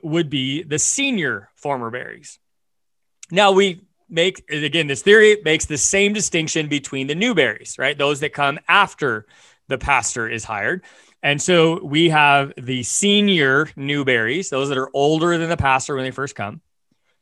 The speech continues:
okay, uh, but are, have come new to the church since the pastor was hired. And then we have the junior new berries, those that are equal to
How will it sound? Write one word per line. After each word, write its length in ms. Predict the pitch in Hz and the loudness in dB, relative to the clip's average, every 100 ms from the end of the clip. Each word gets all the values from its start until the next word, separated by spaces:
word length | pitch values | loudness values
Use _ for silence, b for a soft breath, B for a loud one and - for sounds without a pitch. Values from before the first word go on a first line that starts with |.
| _ 120 | _ -4
okay, 180 | 127 - | -2 2
uh, 220 | 139 135 | 2 4
but 240 | 139 143 | 2 2
are, 180 | 147 139 | 4 4
have 180 | 131 139 | 2 0
come 300 | 160 139 135 | 0 0 2
new 240 | 156 175 | 4 4
to 140 | 175 170 | 2 -2
the 80 | |
church 260 | 156 139 139 | 0 -2 -2
since 220 | - 123 | -4 -6
the 80 | - | -4
pastor 260 | 131 123 147 | -4 -4 -6
was 80 | |
hired. 240 | 120 110 - | -4 -4 -2
And 160 | 139 151 | -2 0
then 140 | 175 | 2
we 120 | 175 | 4
have 220 | 156 143 | 4 4
the 80 | 131 | 2
junior 600 | 139 165 254 202 131 113 | -2 0 2 2 0 -2
new 180 | 117 131 | -4 -4
berries, 300 | 117 107 101 | 0 -2 0
those 180 | 131 143 | -2 0
that 100 | 139 | -2
are 100 | 120 | -2
equal 360 | 175 180 190 180 | -6 0 2 2
to 380 | 175 156 151 | 2 2 0